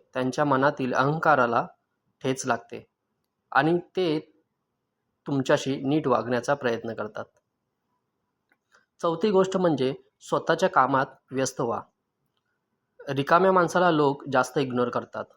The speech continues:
उदाहरणार्थ, जर तुम्ही सतत त्यांच्या एका कॉलची वाट बघत असलात, तर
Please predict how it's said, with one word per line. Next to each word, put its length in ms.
उदाहरणार्थ, 500
जर 260
तुम्ही 240
सतत 280
त्यांच्या 580
एका 220
कॉलची 400
वाट 240
बघत 300
असलात, 440
तर 200